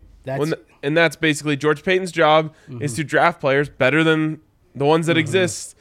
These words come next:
Speaker 2: Their job is to make him bad at his job.
Speaker 1: Where my job is to draft a replacement.
Speaker 2: Yes.
Speaker 1: I, I've, I've heard that from G Ms before.
Speaker 2: Yes.
Speaker 1: And your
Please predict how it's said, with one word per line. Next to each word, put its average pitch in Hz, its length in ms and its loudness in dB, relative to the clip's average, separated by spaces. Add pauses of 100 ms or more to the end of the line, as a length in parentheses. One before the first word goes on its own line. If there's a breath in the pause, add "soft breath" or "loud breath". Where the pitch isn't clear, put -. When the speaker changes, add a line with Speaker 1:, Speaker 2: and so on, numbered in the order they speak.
(320 soft breath)
Speaker 2:
Their 175 200 6
job 147 320 2
is 147 120 -8
to 156 60 -8
make 135 240 0
him 147 220 0
bad 143 200 4
at 156 60 -6
his 170 180 0
job. 80 320 -6
Speaker 1:
Where 147 160 -6 (140)
my 147 160 -6
job 156 300 -2
is 147 100 -10
to 156 60 -12
draft 147 340 -4
a 151 40 -8
replacement. 135 520 -10 (160)
Speaker 2:
Yes. 127 480 -4
Speaker 1:
I, 131 380 -10
I've, 110 160 -16 (120)
I've 135 160 -14
heard 143 200 -8
that 139 180 -4
from 127 160 -12
G 131 220 -8
Ms 131 160 -8
before. 120 340 -16 (320)
Speaker 2:
Yes. 165 360 -6 (520)
Speaker 1:
And 113 140 -14
your 123 80 -10